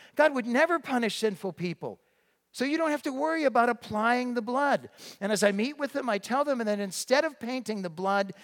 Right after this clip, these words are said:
they can just stay inside their houses and believe and trust in the love and graciousness of God, because God simply wouldn't do what Moses is threatening.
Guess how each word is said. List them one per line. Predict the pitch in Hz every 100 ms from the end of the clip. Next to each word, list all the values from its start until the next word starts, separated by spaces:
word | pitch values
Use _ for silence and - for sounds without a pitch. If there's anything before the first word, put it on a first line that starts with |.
| - -
they | 190
can | 190
just | 190 240 -
stay | - 220 233
inside | 208 - 208 208
their | 196 175
houses | 175 190 190 185 175
and | 220 185 156
believe | 180 165 175 202 233 247 233 - 196 -
and | 175 175
trust | - 196 - 180
in |
the | 175
love | 165 165 160
and | 151
graciousness | 165 175 185 - 156 - 151 -
of | 120
God, | 185 175 180 165 - -
because | 165 - 165 -
God | 226 233 220
simply | - 220 190 190
wouldn't | 165 180 170
do | 151 165
what | 143 151
Moses | 135 131 123 110
is | 123 -
threatening. | 120 - -